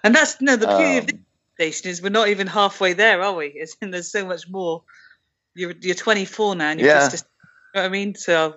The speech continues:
Speaker 1: I'm gonna
Speaker 2: Yeah.
Speaker 1: shut up and let you carry on, Helen. <laughs>
Speaker 2: So w-, we're, we're still in, like, nineteen ninety-nine right now. Um, <laughs> so I ended up being a drill sergeant for a couple of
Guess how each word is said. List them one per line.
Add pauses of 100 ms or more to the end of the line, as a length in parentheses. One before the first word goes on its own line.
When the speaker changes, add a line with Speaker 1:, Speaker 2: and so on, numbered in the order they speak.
(160)
Speaker 1:
I'm
gonna
Speaker 2:
Yeah.
Speaker 1:
shut
up
and
let
you
carry
on,
Helen. (200)
<laughs>
Speaker 2:
So (340)
w-,
we're,
we're
still
in,
like,
nineteen
ninety-nine
right
now. (1200)
Um, (760)
<laughs>
so
I
ended
up
being
a
drill
sergeant
for
a
couple
of